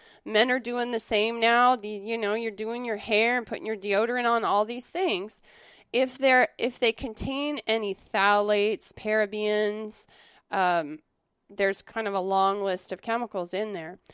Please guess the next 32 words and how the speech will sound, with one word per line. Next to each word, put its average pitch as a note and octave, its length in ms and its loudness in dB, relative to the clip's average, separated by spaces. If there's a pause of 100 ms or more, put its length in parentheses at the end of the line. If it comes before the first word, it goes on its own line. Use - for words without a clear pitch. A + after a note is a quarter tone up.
(180)
Those A#3+ 300 4
are C#4+ 220 0
all G3 320 6
estrogen F#3+ 560 -4
mimicking. G3+ 500 -4 (480)
So G#3 500 2 (160)
<clears throat> - 160 -20
the A3+ 320 -2
studies A#3 420 2
have D#4 160 -4
shown B3+ 560 2 (220)
that F#3+ 180 0
women A3+ 500 0
who D#4+ 100 -2
are E4+ 100 2
pregnant A#3 480 0
with A#3 160 -12
boys, G3+ 720 -4 (680)
and G3 180 -2
they G#3 120 0
have, G3 480 2 (720)
the F3+ 100 -6
sad B3+ 420 -4
thing C4+ 260 -6
is, D4 400 -4 (120)
is G3+ 120 -8
there's A3 240 -4
no A3+ 180 0
avoiding F3 480 -6
this - 260 -14
anymore. - 480 -12 (160)
We A3 160 -6